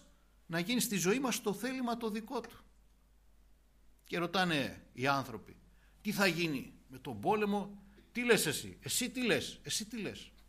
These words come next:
Και ξέρετε, όλα αυτά είναι ερωτήσεις έτσι για να γίνεται συζήτηση. Κανένας δεν ξέρει τι έχει στο μυαλό του ο τάδε ηγέτης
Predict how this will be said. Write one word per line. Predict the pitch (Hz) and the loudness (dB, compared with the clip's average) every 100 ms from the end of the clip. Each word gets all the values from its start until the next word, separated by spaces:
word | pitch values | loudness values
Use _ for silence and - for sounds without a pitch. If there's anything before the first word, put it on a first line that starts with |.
| - - - - - - - | -20 -20 -20 -20 -20 -20 -16
Και | - | -6
ξέρετε, | 254 240 208 | -2 2 6
όλα | 214 | 8
αυτά | 190 - 147 143 | 8 8 8 8
είναι | 196 226 214 - - - | 6 2 0 -6 -12 2
ερωτήσεις | 170 160 156 151 143 156 - - - - - - - | 4 4 2 0 0 0 -4 -8 -16 -20 -20 -20 -4
έτσι | 214 214 | -2 2
για | 226 214 | 6 8
να | 202 190 143 90 - - - | 10 10 10 4 -10 -20 -14
γίνεται | 131 143 233 247 226 | -4 2 4 6 6
συζήτηση. | - 190 165 247 135 - 90 76 - - _ _ - - - - | 6 4 2 0 -2 -4 -6 -12 -20 -20 _ _ -20 -20 -20 2
Κανένας | 196 233 269 214 | 6 8 10 10
δεν | 196 | 8
ξέρει | 160 175 165 | 6 6 6
τι | - 175 | 4 6
έχει | 196 - 147 101 - - - | 6 6 2 0 -4 -16 -12
στο | - 185 | -2 2
μυαλό | 170 170 175 196 196 | 6 8 10 10 6
του | - 110 85 - - - - | 4 -4 -6 -16 -20 -20 -6
ο | 135 | -4
τάδε | 131 180 185 156 | 8 10 10 6
ηγέτης | 139 104 127 180 233 240 - - | 4 4 4 4 0 -4 -4 -6